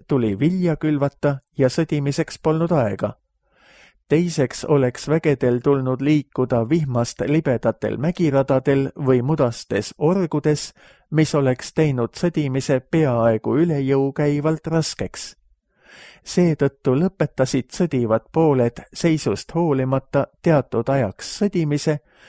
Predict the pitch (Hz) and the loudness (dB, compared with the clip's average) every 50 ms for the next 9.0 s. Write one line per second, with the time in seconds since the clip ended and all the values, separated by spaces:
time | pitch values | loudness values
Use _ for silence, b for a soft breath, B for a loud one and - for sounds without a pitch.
0 | b b b - 151 143 - _ - 160 - - - 160 180 190 175 156 - 160 | b b b 2 2 2 2 _ -14 -18 -8 -4 -2 0 0 2 0 0 0 0
1 | 156 147 147 - _ _ _ _ - - - 170 - _ _ - 147 147 151 151 | 0 0 -2 -4 _ _ _ _ -6 -4 -4 -4 -4 _ _ -4 -2 0 0 0
2 | 143 139 - _ - 127 123 139 151 143 139 139 143 - - 151 160 - - 151 | 0 -2 -4 _ -2 0 2 2 2 2 2 0 -2 -2 0 0 0 0 0 0
3 | 143 147 160 156 151 - - 170 160 180 165 - 117 - - 131 - 104 95 87 | 0 0 0 -2 -2 0 0 0 0 0 0 0 0 0 0 -2 -2 -2 -2 -2
4 | 85 87 82 - - _ _ _ _ _ _ _ _ _ _ B B B B B | -2 -6 -6 -8 -10 _ _ _ _ _ _ _ _ _ _ B B B B B
5 | B B B B B B _ - 139 131 120 113 113 113 135 180 202 185 165 151 | B B B B B B _ 4 4 6 4 4 2 2 2 2 2 2 2 0
6 | - _ - 160 160 156 - _ _ _ _ - - 147 196 - - - - 180 | -2 _ -2 -2 -2 -2 -4 _ _ _ _ -2 0 0 0 0 -2 -2 0 0
7 | 170 160 139 127 123 120 113 107 - - 175 170 175 160 147 139 139 135 - - | 2 2 0 -2 -2 -2 -2 -2 -2 -2 -2 -2 0 -2 -2 -2 -2 -4 -4 -2
8 | 143 143 143 143 143 - - - 165 143 127 131 151 151 - 135 101 - - 117 | 0 2 2 2 2 0 -2 -4 -2 -2 0 0 -2 -2 0 -2 -2 -2 -2 -4